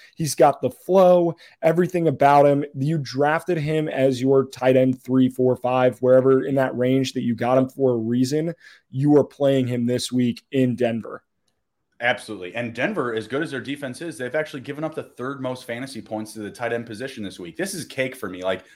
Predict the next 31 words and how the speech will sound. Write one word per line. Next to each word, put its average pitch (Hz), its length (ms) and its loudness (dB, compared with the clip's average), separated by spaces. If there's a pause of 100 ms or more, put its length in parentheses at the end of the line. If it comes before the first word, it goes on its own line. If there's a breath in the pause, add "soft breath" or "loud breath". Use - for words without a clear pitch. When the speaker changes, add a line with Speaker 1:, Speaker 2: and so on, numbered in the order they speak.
(140 soft breath)
Speaker 2:
I 123 100 2
like 156 240 4
the 170 60 -8
Conklin 139 400 -4
story. 123 500 -6 (240 soft breath)
The 107 100 -12
Jets 135 460 0
situation 131 460 -4
is - 80 -14
kind 123 120 -4
of - 120 -10
fun, 120 380 -6 (140)
other 110 220 -4
than 113 140 -8
the 110 60 -6
fact 113 340 -4
they 110 240 -4
spoiled 110 480 -4 (340)
about 107 220 -2
a 107 40 -2
handful 123 360 -6
of 110 60 -4
tickets 110 260 -8
for 110 100 -12
me 104 140 -10
last 104 220 -8
week. 104 180 -14 (160)
No 110 80 -16
big 120 100 -16
deal. 104 180 -6 (320)
Speaker 1:
<laughs> 196 600 4